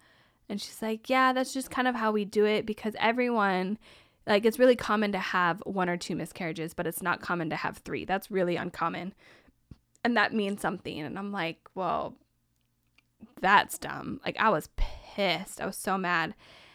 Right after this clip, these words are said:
And we get back in the car, and John and I are stuck in traffic and having to go home. And I'm telling him, like, "We lost the baby." And we're just bawling, silent and crying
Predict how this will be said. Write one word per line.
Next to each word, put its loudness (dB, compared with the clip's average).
And 2
we -2
get -4
back 0
in -2
the -4
car, 8
and 0
John 2
and 2
I 2
are -2
stuck -6
in -10
traffic -4
and -6
having -4
to -6
go -2
home. 0
And -2
I'm -4
telling -6
him, -8
like, -10
"We -4
lost -6
the -12
baby." -4
And -2
we're 2
just -4
bawling, 6
silent 0
and -2
crying -6